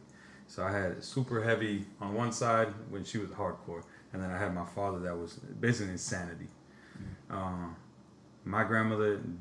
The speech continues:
Speaker 1: died a believer, like, great lady, but she told me, like, every other day I was going to hell, you feel me? Like, it was just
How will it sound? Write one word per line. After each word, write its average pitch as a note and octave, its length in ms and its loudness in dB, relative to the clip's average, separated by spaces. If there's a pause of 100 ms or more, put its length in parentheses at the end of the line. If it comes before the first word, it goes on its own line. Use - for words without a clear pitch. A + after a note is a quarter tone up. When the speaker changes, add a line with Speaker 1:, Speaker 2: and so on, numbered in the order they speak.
Speaker 1:
died G#2+ 280 6
a A2+ 40 4
believer, A#2 500 4 (300)
like, F2+ 180 -6 (880)
great C#3+ 180 8
lady, B2+ 420 8 (520)
but G2+ 160 4
she G#2+ 100 -2
told G2+ 220 -2
me, F#2+ 40 -2
like, F2+ 160 -4
every F#2 220 -2
other F2 80 -2
day F2+ 160 -4
I F2 60 -4
was F2+ 80 -10
going F2 160 -8
to F2+ 60 -8
hell, F2 140 -8
you F2+ 100 -8
feel F2 140 -10
me? F2+ 140 -8
Like, F#2 160 -10 (640)
it G2+ 60 -2
was F#2 120 -2
just F2 280 -6